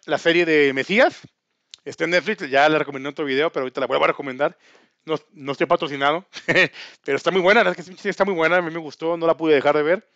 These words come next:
Y, este, y estoy viendo ahorita la de, eh, eh, Peaky Blinders. Entonces, es lo que yo voy a hacer, ni me preocupo por la bolsa, realmente estoy muy contento con lo que está pasando. Me da mucho gusto ver,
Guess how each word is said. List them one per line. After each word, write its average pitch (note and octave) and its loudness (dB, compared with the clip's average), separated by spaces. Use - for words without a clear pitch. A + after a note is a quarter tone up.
Y, C#3 -2
este, C3 -2
y C3+ -2
estoy C#3+ -6
viendo D#3 -2
ahorita D3+ -2
la C#3+ 4
de, A2+ -6
eh, G#2+ -18
eh, G2+ -20
Peaky G2+ -18
Blinders. C#3 -6
Entonces, C3+ -14
es D#3 -4
lo E3+ -2
que E3+ -4
yo F3 2
voy F#3+ 6
a F#3+ 8
hacer, G3 2
ni C3+ -8
me C3 -4
preocupo C3+ -8
por E3 2
la C#3 2
bolsa, D3+ -2
realmente D#3+ -8
estoy - -10
muy E3 -6
contento D#3+ -6
con D3+ -8
lo C3 -8
que B2 -10
está C#3+ -8
pasando. D#3+ -4
Me C#3 0
da D#3+ 6
mucho G3 -2
gusto F#3 -4
ver, F3+ 0